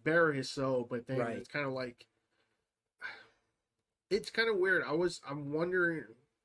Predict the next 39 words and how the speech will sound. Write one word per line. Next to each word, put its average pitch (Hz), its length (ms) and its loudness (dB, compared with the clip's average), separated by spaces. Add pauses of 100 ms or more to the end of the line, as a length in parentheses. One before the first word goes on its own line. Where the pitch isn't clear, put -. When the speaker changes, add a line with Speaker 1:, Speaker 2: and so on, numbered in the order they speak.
(540)
Speaker 1:
if 131 120 -8
she 139 140 -10
set 147 200 -2
him 117 120 -8
up. 123 200 -8 (580)
Speaker 2:
I, - 140 -2 (440)
I 143 80 0
was 165 140 0
thinking 160 180 -2
that 123 140 -4
too. 143 200 -2
Speaker 1:
Because 147 300 0
how 160 100 0
do 180 80 4
you 175 80 2
get 170 260 -4
that 147 240 -4
close 156 300 -2
pictures? 120 920 -12
Speaker 2:
Right. 117 360 -6 (340)
Well, 156 160 8
he 185 100 2
said 170 220 -2
that, 165 200 4 (100)
I 143 80 -2
think 165 120 0
they 165 80 4
both 151 260 6
agreed 135 240 -4
that 127 80 -4
there 131 100 -2
was 127 140 -2
somebody 123 280 -4
else 113 200 -6
there, 113 460 2
another, 117 320 -6
a 104 80 -12
third 143 260 0
woman. 117 120 -2